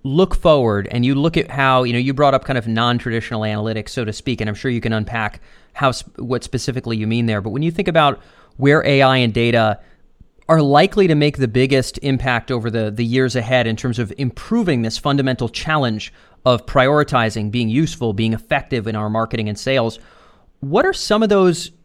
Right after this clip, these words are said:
use case or business problem areas that for you,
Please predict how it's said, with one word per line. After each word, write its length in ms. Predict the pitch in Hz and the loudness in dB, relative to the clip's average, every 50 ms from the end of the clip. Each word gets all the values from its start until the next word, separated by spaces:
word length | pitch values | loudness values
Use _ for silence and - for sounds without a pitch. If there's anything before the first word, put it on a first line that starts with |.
| _ _ _ | _ _ _
use 360 | 147 147 160 196 214 - - | -6 -2 0 0 0 -2 -4
case 400 | - - 196 190 185 185 - - | -4 -2 0 2 0 0 0 -2
or 140 | 151 135 131 | -2 -2 0
business 340 | 123 151 156 - 160 - | -2 -4 -2 -2 -4 -4
problem 420 | - - - 139 143 143 139 135 135 - | -4 -4 -2 0 0 2 0 -2 -2 0
areas 480 | 127 135 147 160 151 131 120 113 - | 0 0 2 2 2 2 0 0 0
that 200 | - 120 - - | -2 -4 -4 -4
for 100 | - 127 | -6 -4
you, 420 | 123 131 143 143 139 127 123 117 | -2 0 0 0 0 0 -2 -4